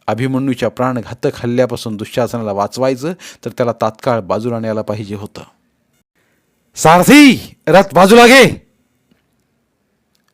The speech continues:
दुःशासनाच्या सारथ्याला आज्ञा देऊन कर्ण पुढे सरसावला. एक कसलेला योद्धा आणि समोर विजेच्या वेगानं शरसंधान करणारा नवतरुण वीर या दोघात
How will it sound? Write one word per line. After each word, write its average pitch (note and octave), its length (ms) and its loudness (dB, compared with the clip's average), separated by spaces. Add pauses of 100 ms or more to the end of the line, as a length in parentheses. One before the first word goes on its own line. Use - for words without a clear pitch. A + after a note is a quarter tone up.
दुःशासनाच्या A2+ 800 -6
सारथ्याला G#2+ 540 -6
आज्ञा G2+ 280 -8
देऊन G#2 220 -8
कर्ण G#2 300 -8
पुढे G2+ 260 -8
सरसावला. F2+ 480 -12 (1120)
एक D3 300 -6
कसलेला D#3+ 420 -4
योद्धा A2+ 420 -8 (120)
आणि B2+ 120 -8
समोर B2 340 -6
विजेच्या A2+ 500 -8
वेगानं A2 420 -8
शरसंधान A2+ 720 -10
करणारा G#2+ 400 -10
नवतरुण A2 580 -10
वीर G#2 340 -8 (600)
या A2+ 160 -8
दोघात G#2+ 420 -8